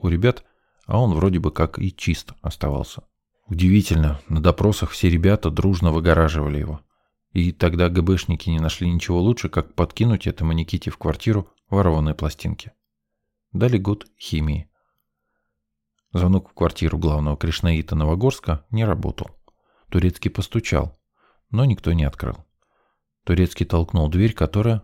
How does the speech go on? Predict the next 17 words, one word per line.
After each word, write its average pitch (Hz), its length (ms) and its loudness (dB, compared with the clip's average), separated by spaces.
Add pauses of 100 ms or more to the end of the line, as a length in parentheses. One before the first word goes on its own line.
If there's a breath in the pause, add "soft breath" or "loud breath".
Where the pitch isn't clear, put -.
(200)
оказалась 80 600 0
открытой. - 520 -8 (1160)
Хозяин 90 400 4
сидел 87 340 -2
посередине 85 560 -2
комнаты 92 480 0
с 76 40 -2
закрытыми 82 540 0
глазами 80 480 0
в - 100 -8
позе 82 320 -2
лотос 87 440 -2 (320 soft breath)
и, 160 100 -4
как - 260 -2
сразу 80 360 2
сообразил 78 500 0
Турецкий, 120 540 -2